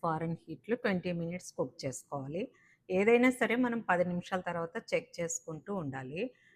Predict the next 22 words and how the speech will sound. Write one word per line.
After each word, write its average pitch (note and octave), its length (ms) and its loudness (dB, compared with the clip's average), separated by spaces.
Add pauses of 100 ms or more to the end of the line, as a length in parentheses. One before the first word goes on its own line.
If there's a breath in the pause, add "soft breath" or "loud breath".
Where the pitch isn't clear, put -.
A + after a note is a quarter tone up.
(240 soft breath)
పది F3+ 200 2
నిమిషాల F#3 380 0
తర్వాత E3 360 -4
వెన్న D#3+ 360 -8
రాసి E3 360 -6
మళ్ళీ D#3+ 360 -4 (200)
తిప్పుకొని F#3+ 540 -4
ముక్కల్ని E3 500 -8 (120)
మళ్ళీ F#3+ 280 -6
మనము F3+ 380 -6 (960)
ఎయిర్ F3+ 240 2
ఫ్రై E3 240 0
చేసుకోవాలి. C3 680 -12 (100)
టోటల్‌గా A3 440 4
ట్వంటీ F#3+ 400 -2
మినిట్స్‌లో F3 580 -6
మన A3 360 0
చికెన్ F#3+ 340 -2
డ్రమ్ E3 220 -2 (400)
స్టిక్స్ - 500 -2
రెడీ F3+ 260 6
అయిపోతాయి. D3+ 640 -2